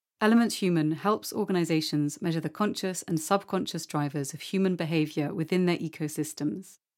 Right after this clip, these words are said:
using everyday devices paired with advanced intelligence to better understand key stakeholders, improve their experience, and drive more socially sustainable businesses.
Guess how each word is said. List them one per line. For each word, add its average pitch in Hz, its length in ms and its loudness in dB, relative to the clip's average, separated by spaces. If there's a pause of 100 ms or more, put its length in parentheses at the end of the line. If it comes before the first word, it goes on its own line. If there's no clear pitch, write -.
using 180 360 4
everyday 208 340 4
devices 160 640 0
paired 180 380 2
with 156 100 2
advanced 190 480 2
intelligence 160 720 0 (160)
to - 100 -6
better 196 240 2
understand 170 600 0
key 233 160 0
stakeholders, 160 840 -2 (300)
improve 202 420 2
their 180 140 4
experience, 156 720 -2 (260)
and 170 140 4
drive 196 300 4
more 175 280 2
socially 160 440 -2
sustainable 147 560 -2
businesses. - 720 -8